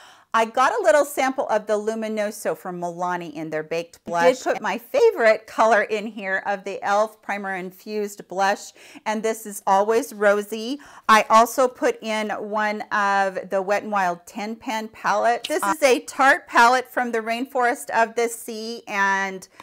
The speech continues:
I'm having a hard time 'cause my hands are so full. There are the colors right there. I just knew that it wasn't one that I would get a lot of use out of, so I thought I would pass it along to you guys. And then I purchased the new Aurora palette from Alter Ego,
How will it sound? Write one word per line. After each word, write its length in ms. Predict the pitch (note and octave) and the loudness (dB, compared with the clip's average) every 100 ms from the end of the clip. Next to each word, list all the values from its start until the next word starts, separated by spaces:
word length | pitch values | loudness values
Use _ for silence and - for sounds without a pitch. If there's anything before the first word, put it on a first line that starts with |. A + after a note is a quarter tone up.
| - _ | -20 _
I'm 100 | - | -16
having 200 | A3 A3 | -10 -8
a 80 | A3 | -4
hard 220 | A#3+ A3+ | -2 -2
time 240 | - A#3 G#3+ | -2 -6 -6
'cause 160 | A#3 | -8
my 100 | G#3+ | -10
hands 240 | A3+ A3 G#3+ | -8 -8 -10
are 80 | G#3+ | -10
so 180 | - | -10
full. 220 | F#3+ F3+ E3+ | -8 -6 -6
There 320 | F3+ G3+ A3 | -2 2 2
are 80 | A3 | 2
the 100 | G#3 | -2
colors 380 | - G#3 G3 | -4 -2 -2
right 260 | G3 F#3 F#3+ | 0 0 0
there. 280 | G#3+ A3 A3 | 2 4 4
I 140 | G3 | 0
just 240 | G3 G3+ - | -2 -6 -8
knew 160 | A3 | -6
that 100 | G#3+ | -2
it 100 | G3 | 0
wasn't 280 | G3 G#3 F#3+ | 0 -2 -4
one 140 | G3+ G3+ | -6 -4
that 140 | F3+ | 0
I 120 | G3+ A#3+ | 4 4
would 200 | C#4 C#4+ | 2 -4
get 100 | A#3+ | -2
a 60 | |
lot 200 | A#3+ A#3 | 2 2
of 60 | A#3+ | 0
use 220 | B3 - | -8 -2
out 140 | A#3 | 2
of, 120 | A#3 A#3 - - - | 2 0 -12 -20 -4
so 260 | - C4+ - | 2 4 6
I 120 | C4 | 6
thought 280 | C4 C#4+ C4+ | 6 6 6
I 80 | C4 | 4
would 180 | A#3+ | 0
pass 320 | B3 - A#3 - | 0 0 0 -2
it 100 | A#3+ | -4
along 420 | A3+ A3 A3+ B3 | -4 2 2 2
to 160 | C#4 C4+ | -2 -8
you 220 | G#3+ A#3+ | -8 -4
guys. 500 | B3 B3 C4 C#4+ - C4 | 6 8 8 4 0 0
And 120 | C4+ | 2
then 120 | F4 | 4
I 120 | A4+ A#4 | 4 2
purchased 580 | - D#4 D4 - D4+ - | 0 2 2 0 -8 -2
the 100 | C4+ | 0
new 420 | A#3+ A#3+ A#3+ B3+ A#3+ | 0 0 0 0 0
Aurora 460 | G#3 G3 G#3+ A3+ | -2 0 2 4
palette 580 | A#3 B3 A#3+ A3 A#3+ - - - _ | 2 2 2 4 2 -2 -20 -20 _
from 220 | - B3 A#3+ | -2 0 4
Alter 340 | A#3 A#3 C4+ | 4 2 -4
Ego, 460 | B3 B3 A#3+ A3+ | -4 0 6 6